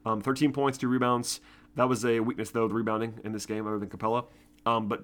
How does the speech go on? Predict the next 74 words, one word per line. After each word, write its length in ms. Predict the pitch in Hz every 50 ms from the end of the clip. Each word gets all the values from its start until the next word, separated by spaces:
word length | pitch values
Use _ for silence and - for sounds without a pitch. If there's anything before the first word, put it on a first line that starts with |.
| - - - -
one 180 | 117 135 151
assist, 320 | 151 147 - 156 151 151 -
one 180 | 123 127 131
steal, 300 | 127 131 - 135 131 127
two 200 | 120 - - 139
blocks 400 | 123 113 120 117 117 117 - -
for 160 | - 120 120 113
J 180 | 101 117 113
C, 200 | 107 - 120 120
including, 260 | 110 104 110 113 110
I 60 | 101 104
think 140 | - 151
they 60 | 123 117
were 40 | 104
both 200 | 95 113 110 -
highlight 280 | - 104 104 107 -
level 280 | 98 107 104 107 104 - - - - - - -
blocks. 400 | - 113 113 107 101 - - - - - _ - - _ _ _ - - - - - - - - - -
Hit 160 | - 160 160
three 180 | 127 160 170 160
threes, 440 | 160 170 175 185 160 151 - - - - - - - - -
one 120 | - 127
of 60 | 127 123
the 60 | 123
only 140 | 123 127 117
bright 180 | 123 127 131
spots 240 | - 139 127 - -
there 240 | - 135 135 127 120
from 140 | 110 120 117
beyond 200 | 120 117 117 117
the 80 | 110
arc, 300 | 113 117 113 107 107 -
but, 160 | - 113 110
um, 200 | 104 104 104 104 -
you 80 | 110
know, 80 | 110 101
Collins 260 | - - 113 110 104
is 60 | 104
just 80 | 104 -
kind 120 | - 113
of 240 | 110 107 - - - -
quieter 260 | - 151 165 170 151
than 100 | 143 135
you 80 | 131
would 100 | 131 117
want 240 | 107 107 120 127 120
him. 80 | 127 123
It's 100 | 113 104
not 100 | 98 92
really 160 | 113 113 104
his 120 | 113 110
fault. 280 | - - 120 113 120 -
They 60 | 110
don't, 140 | 107 107 101
we're 120 | - 110 107 104
not 160 | 113 113 - 110
looking 220 | 117 - 117 101
for 80 | 107 104
him 120 | 117 117
in 60 | 113
a 40 | 113
lot 120 | 110 110 107
of 60 | 110
ways. 300 | 110 110 110 110 107 - - - - - - -
I 60 | -
thought 120 | 117 127
he 60 | 120
was 120 | 120 113 104
one 120 | 113 120
of 40 | 117
the 60 | 107 104
better 160 | 110 107 98
players, 420 | - 131 131 143 151 147 139 -
but, 220 | - 113 110 107